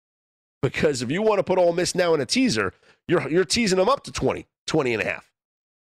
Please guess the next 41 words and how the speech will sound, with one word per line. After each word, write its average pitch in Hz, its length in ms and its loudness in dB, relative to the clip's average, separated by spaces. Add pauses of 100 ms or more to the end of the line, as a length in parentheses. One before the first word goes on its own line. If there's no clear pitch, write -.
(460)
Well, 165 100 2
if 143 100 -6
you 233 120 -2
got 185 340 -2
it 196 80 2
in 240 180 0
when 175 120 4
it - 80 -12
first 208 280 0
opened 175 240 -2
up 226 140 -2
here 208 160 2
at 175 80 -4
Circa, 170 460 0 (380)
<laughs> - 360 -20
you 196 100 -2
got 247 180 0
that 233 140 0
free 254 220 0
teaser 254 340 2
money 135 240 0
now. 85 220 -6 (680)
You - 80 -2
don't 226 140 4
have 233 220 2
to 233 60 0
lay 175 200 4
any 147 140 0
juice. 156 280 -2
You 262 60 0
don't 240 80 2
have 202 120 -2
to - 60 -10
find 220 240 0
a 214 60 2
second 208 300 -2
leg. 240 300 0 (680)
You 175 100 -2
got 185 240 0
it 247 80 0
already. 127 440 0